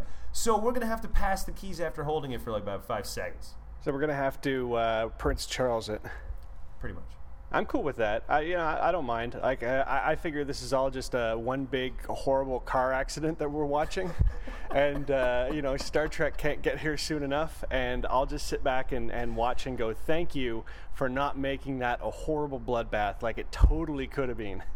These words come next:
Speaker 1: Yeah, I'm just gonna, I'm just gonna wait here and hold my breath. Yeah.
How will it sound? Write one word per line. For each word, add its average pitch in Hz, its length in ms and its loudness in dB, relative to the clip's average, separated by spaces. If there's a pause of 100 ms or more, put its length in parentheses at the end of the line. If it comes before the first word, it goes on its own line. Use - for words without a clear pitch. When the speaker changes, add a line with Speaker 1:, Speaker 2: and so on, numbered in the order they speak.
(380)
Speaker 1:
Yeah, 92 200 -4 (640)
I'm 135 160 -2
just 143 180 -4
gonna, 156 240 -2 (180)
I'm 131 140 -2
just - 120 -6
gonna 143 200 0
wait 135 320 -2
here 151 160 -2
and 139 100 -4
hold 139 160 -2
my 131 120 0
breath. 110 400 -2 (680)
Yeah. 80 100 -4